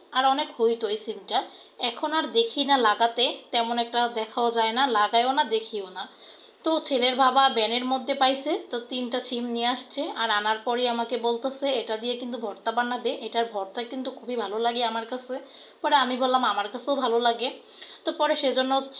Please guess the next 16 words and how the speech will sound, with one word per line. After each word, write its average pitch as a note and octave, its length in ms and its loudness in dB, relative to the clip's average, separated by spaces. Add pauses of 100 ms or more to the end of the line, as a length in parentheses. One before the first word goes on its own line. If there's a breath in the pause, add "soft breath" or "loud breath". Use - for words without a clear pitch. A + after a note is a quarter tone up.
(120)
ভর্তাটা A#3 420 2
বানিয়ে A3+ 300 2
নিলাম। A#3+ 360 0 (140)
আর A3+ 180 4
এদিকে B3 420 4
আমি D#4+ 320 0
পুঁটি B3+ 220 -6
মাছের A#3+ 300 -4
টক A3+ 200 -2
রান্না G#3+ 220 -4
করলাম। G#3 380 -2
আর A#3+ 180 -2
আজকে A#3+ 360 0
কিন্তু D#4 360 -4
পুঁটি B3+ 320 -8
মাছের C4 240 -2